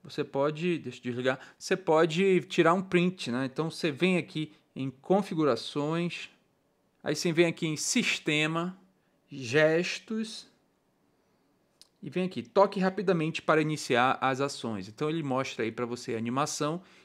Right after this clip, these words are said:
e as ações que você podem fazer, que você pode fazer essa aqui, fazer uma captura da tela, né? Acessar o assistente digital, abrir ou pausar a mídia, ver aplicativos recentes, mostrar notificações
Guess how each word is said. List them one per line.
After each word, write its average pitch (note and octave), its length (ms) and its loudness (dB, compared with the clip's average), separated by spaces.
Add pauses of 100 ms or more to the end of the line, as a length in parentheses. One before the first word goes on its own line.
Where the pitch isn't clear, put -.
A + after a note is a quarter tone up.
e - 60 -2
as A3+ 160 6
ações F#3+ 320 4
que - 60 -10
você E3+ 180 0
podem D3 240 4
fazer, C#3+ 480 -2 (240)
que - 60 -20
você C3 180 -6
pode D3+ 240 2
fazer C#3+ 260 0
essa D3 200 -2
aqui, G3 180 -6
fazer A#2 260 -6
uma A#2+ 120 -4
captura F3+ 640 0
da B2+ 120 -2
tela, F3 480 2
né? F3 120 -4 (220)
Acessar D#3 480 0
o A2 40 2
assistente - 460 -8
digital, D#3 500 0
abrir C#3 300 0
ou D3+ 80 0
pausar A2 400 -4
a - 20 -6
mídia, D3+ 320 -4
ver F#3 200 4
aplicativos F3+ 580 -4
recentes, D#3+ 420 -8
mostrar B2+ 320 -8
notificações B2+ 800 -8